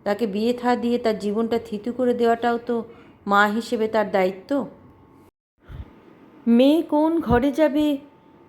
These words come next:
কেমন তার সংসার হবে, কেমন ফ্যামিলি হবে, ঘর পোড়া গরু সে, তাই ভয় পায়। কোথায় গিয়ে পড়বে মেয়েটা,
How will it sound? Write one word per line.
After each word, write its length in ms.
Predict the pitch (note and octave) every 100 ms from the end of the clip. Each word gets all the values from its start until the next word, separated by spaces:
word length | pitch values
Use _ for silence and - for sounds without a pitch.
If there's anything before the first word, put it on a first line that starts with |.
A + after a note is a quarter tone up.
| _ -
কেমন 420 | G#3+ G#3+ C#4 D4
তার 180 | D4+ C#4+
সংসার 520 | - A#3+ B3 C#4 C4
হবে, 420 | C4+ B3 C4 B3 - - - _ - -
কেমন 320 | G#3 G#3 B3+
ফ্যামিলি 560 | B3 - G3+ B3 C4 C#4
হবে, 340 | C4+ B3 B3 B3 - _ _ _ _ _ _ _ _ G#3
ঘর 340 | D#3+ A#3+ D4+
পোড়া 260 | D#4+ E4+ E4
গরু 340 | G#3+ G#3 A#3+
সে, 320 | A#3+ G3 E3+ E3+ - _ _ _ _ _ _
তাই 240 | C#4+ E4 C4+ -
ভয় 220 | G#3 A#3+
পায়। 300 | B3 D#3 D#3+ - - _ _ _ _ _ _
কোথায় 340 | C4+ B3 D4
গিয়ে 200 | C4 C#4+ C#4
পড়বে 360 | A3 A3 A#3+
মেয়েটা, 440 | A#3+ A#3 A3+ A3